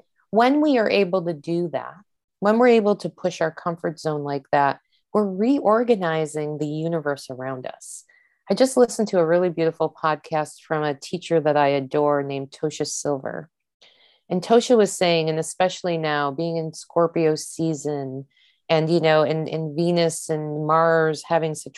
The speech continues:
prominent imprints on the energy around us. And if you're not into astrology, you don't need to be to, to hear this, that when we are able to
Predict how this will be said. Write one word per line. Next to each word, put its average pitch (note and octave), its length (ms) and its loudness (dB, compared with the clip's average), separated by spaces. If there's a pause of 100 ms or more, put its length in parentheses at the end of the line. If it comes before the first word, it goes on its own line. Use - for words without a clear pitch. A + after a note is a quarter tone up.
prominent D#3+ 720 -2 (360)
imprints F3 840 -4
on D#3+ 220 0
the D3+ 160 -4
energy D3+ 460 -6
around D3 380 -2
us. C3+ 260 -4
And D#3+ 80 -2
if D3+ 140 -8
you're E3+ 80 -2
not E3 240 2
into D#3+ 260 -2
astrology, D3+ 800 0 (380)
you F3+ 80 2
don't E3 200 0
need D3+ 160 0
to D3+ 60 -2
be D3 180 0
to, C#3+ 280 -2
to D3+ 100 -10
hear D#3 280 -2
this, C3+ 520 -6 (800)
that F#3 320 2 (1000)
when A#3 340 2
we G#3 240 2
are E3+ 300 0
able F3+ 460 -4 (200)
to C#3+ 420 -4